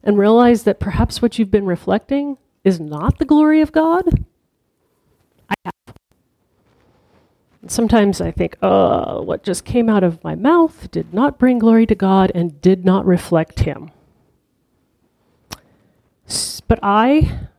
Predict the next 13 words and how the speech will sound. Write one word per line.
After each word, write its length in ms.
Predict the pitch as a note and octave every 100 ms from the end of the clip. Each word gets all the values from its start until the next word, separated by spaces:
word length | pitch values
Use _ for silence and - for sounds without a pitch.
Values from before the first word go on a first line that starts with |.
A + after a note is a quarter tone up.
| _ _ _ _ _
continue 520 | - G#3+ B3+ B3 B3
to 480 | A3+ - G#3 G3+ - _ _ _ _ _ _ _ _ _ _ _ _ _
look 380 | - G3 G3+ G3+
into 680 | - G#3 G3 - F#3+ F3 F3 - _ -
his 340 | - A3+ A#3 G3+
reflection 760 | G3 - G3 G#3 - B3 B3+ - _ _ _ _ _ _ _
so 160 | - G#3+
that 140 | F#3+
I 160 | F3 E3+
can 220 | - G#3+
better 440 | E3+ E3+ F#3 A3 A3+
reflect 480 | G#3 - G3+ -
him. 460 | - G3+ G#3+ B3 C4+